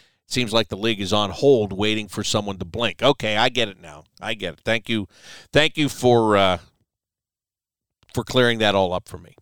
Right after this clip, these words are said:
Um, when is it gonna happen? When it has to happen. When they don't have any choice.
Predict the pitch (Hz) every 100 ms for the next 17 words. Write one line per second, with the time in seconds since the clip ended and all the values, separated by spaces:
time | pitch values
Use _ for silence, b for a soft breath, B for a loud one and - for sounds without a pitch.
0 | _ _ b b b b b b b -
1 | 131 135 135 131 131 - _ - 123 135
2 | 185 165 190 202 160 143 170 165 139 117
3 | 117 110 - 82 78 - _ _ _ _
4 | _ _ _ _ _ 113 117 107 107 113
5 | 104 123 123 120 113 107 98 - 76 -
6 | -